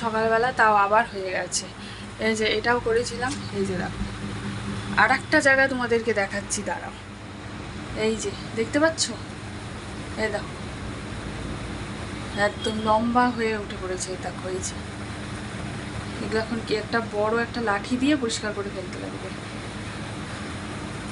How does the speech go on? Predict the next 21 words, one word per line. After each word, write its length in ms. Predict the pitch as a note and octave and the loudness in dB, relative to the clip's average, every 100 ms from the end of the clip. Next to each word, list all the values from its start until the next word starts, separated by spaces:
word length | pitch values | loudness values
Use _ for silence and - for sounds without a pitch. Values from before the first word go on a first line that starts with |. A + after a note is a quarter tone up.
| - G#2 G#2 - - - - - - | -6 -6 -6 -6 -6 -8 -8 -8 -8
দেখেছো, 300 | B3 C#4+ C#4+ - | -6 -4 -4 -2
সারা 200 | A#3+ A#3+ C#4 - | 4 6 6 0
ঘরে 260 | A3 B3 C4+ A#3 | 0 4 6 4
একদম 420 | - - B3 A#3+ A#3 - - - - - - B3 | 4 -6 -2 -2 -2 -8 -8 -6 -6 -8 -4 0
কোথায় 280 | A#3+ C4+ C#4 | 2 6 6
না 60 | C4+ | 4
কোথায় 260 | B3 B3 B3+ | 0 0 0
হয়েছে। 380 | G#3 G3 G3 - - - - - - - - | 2 0 2 -2 -4 -6 -8 -6 -8 -6 2
গত, 180 | A#3+ A#3+ B3 - A#3+ A#3+ | 2 4 2 2 2 2
গতবার 360 | B3 C#4+ C#4+ C#4+ C4 | 4 6 8 6 2
বিকি 200 | B3+ C#4 C#4 | -2 2 2
একটা 140 | C#4+ C#4 | 4 4
ওষুধ 220 | - C#4 C4+ | 4 2 4
এনেছিল, 300 | C4+ C4 B3 B3+ B3 | 4 2 2 0 2
সেটা 160 | A#3+ B3 | 0 0
হচ্ছে 160 | A#3 B3+ | -2 -4
স্প্রে, 160 | - B3 A#3+ A3 A3 | 0 0 2 0 -2
স্প্রে 180 | B3 B3 B3 | 2 4 4
করা 140 | A#3+ A#3 | 4 2
হয়েছিল, 340 | A3 G#3+ A3 C#4 - - - - - | -2 -2 -4 -4 -4 -8 -8 -8 0
কিন্তু 200 | B3+ | 2